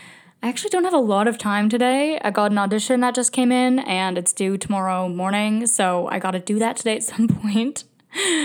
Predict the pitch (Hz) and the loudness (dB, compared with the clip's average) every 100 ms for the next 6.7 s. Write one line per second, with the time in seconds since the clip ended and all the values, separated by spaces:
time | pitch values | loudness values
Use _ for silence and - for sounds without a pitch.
0 | 269 220 214 - _ - 240 233 226 214 | -4 -8 -16 -20 _ -2 2 2 2 2
1 | 208 226 226 302 466 359 277 269 - 247 | 0 0 0 0 2 2 2 0 0 -2
2 | 233 240 220 214 208 226 220 202 196 196 | 0 0 2 0 2 0 0 -2 -4 -2
3 | 190 185 214 226 185 185 185 202 208 196 | -2 -2 -2 -2 -2 -4 -4 -4 -2 -2
4 | 190 208 208 214 302 - 320 214 175 208 | -2 -4 0 0 0 -2 0 2 0 0
5 | 196 190 - 208 202 196 190 196 185 185 | -2 -2 -2 -2 -2 -4 -4 -4 -2 -2
6 | 185 185 185 190 185 180 180 | -2 -4 -4 -4 -2 -2 -4